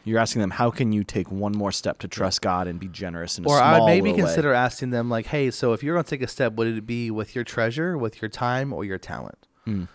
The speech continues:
Speaker 2: That may be something that I'd consider. Like, what's one step in one of those areas?
Speaker 1: Instead of all three.
Speaker 2: Instead of all three. And, and we're getting a little off topic with that, but that little diagnosis allows you as a group leader to think, like, "How can I help them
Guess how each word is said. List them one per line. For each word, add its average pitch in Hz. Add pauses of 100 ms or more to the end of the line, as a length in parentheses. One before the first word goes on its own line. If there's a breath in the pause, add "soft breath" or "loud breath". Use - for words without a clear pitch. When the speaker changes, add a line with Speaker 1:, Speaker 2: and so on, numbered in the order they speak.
(200 soft breath)
Speaker 2:
That 139
may 135
be 120
something 110
that 101
I'd 95
consider. 87
Like, 90
what's 120
one 127
step 117
in 110
one 127
of 160
those 165
areas? 170
Speaker 1:
Instead 113
of 98
all 95
three. 76 (120)
Speaker 2:
Instead 127
of 120
all 113
three. 120
And, 120
and 147
we're 180
getting 147
a 120
little 139
off 120
topic 113
with 107
that, 110
but 113
that 143
little 147
diagnosis 120
allows 113
you 117
as 117
a 113
group 110
leader 131
to 127
think, 113
like, 107
"How 120
can 135
I 127
help 117
them 107